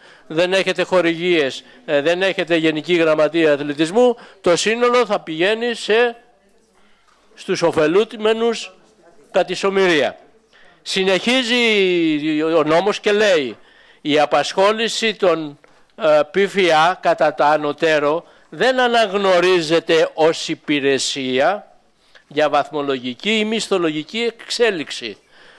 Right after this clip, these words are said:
Δηλαδή, οι τριάντα αυτοί που θα απασχοληθούν οκτώ μήνες ή δεκαέξι μήνες, ο χρόνος απασχόλησής τους δεν θα μετράει ως υπηρεσία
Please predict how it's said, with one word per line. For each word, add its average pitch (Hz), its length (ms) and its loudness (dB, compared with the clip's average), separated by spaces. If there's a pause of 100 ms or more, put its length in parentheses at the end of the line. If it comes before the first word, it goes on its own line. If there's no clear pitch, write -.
(160)
Δηλαδή, 156 480 2
οι 202 240 0
τριάντα 190 680 2
αυτοί 208 240 0
που 202 120 -2
θα 170 100 2
απασχοληθούν 165 760 0
οκτώ 180 340 0
μήνες 180 440 -2
ή 185 80 0
δεκαέξι 180 500 -2
μήνες, 156 540 -4 (360)
ο 156 120 2
χρόνος 220 480 0
απασχόλησής 180 920 -2
τους 220 340 -4 (800)
δεν 262 320 2
θα 254 200 2
μετράει 202 840 2 (160)
ως 208 320 0
υπηρεσία 196 1200 0